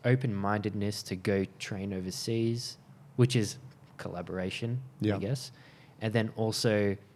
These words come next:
Speaker 1: opening your mind up to more modern styles of training and technique,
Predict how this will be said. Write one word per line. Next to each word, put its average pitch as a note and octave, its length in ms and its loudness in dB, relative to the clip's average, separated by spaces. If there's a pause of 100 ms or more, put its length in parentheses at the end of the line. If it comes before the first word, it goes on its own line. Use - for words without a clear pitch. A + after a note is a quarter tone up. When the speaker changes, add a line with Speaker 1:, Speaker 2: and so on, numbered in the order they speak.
(280)
Speaker 1:
opening A2 480 2
your G2 80 0
mind G2 420 2
up G2+ 300 0
to F#2 380 -2 (340)
more F#2 180 -4
modern F#2 360 -2
styles F#2 680 -6 (300)
of F2+ 500 -6
training G2 540 -8 (460)
and G2+ 120 -10
technique, G2+ 720 -4